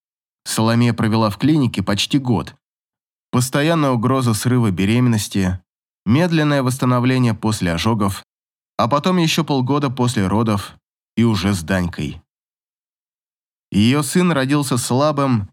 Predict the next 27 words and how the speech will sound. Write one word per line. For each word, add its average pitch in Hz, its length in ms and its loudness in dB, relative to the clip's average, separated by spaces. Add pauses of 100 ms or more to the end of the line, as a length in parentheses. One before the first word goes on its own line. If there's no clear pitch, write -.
и 117 80 2
болезненным. 107 840 0 (500)
Соломея 147 560 0
то 151 140 -2
время 143 340 0
вообще 131 400 -2
помнит, 101 600 -2
как 110 180 -2
в - 80 -12
тумане. 87 600 -2 (720)
Если 170 420 2
бы 147 120 0
не 147 100 2
Вадим, 120 600 0 (380)
она, 160 260 0
наверное, 151 460 0
не 131 160 2
выжила 120 440 0
бы. 73 260 -10 (840)
Именно 175 400 2
Вадим 156 420 2
убедил 117 480 0
её 107 160 2
спустя 101 440 -2
год 127 360 -2
получить 110 380 0
образование, 98 920 0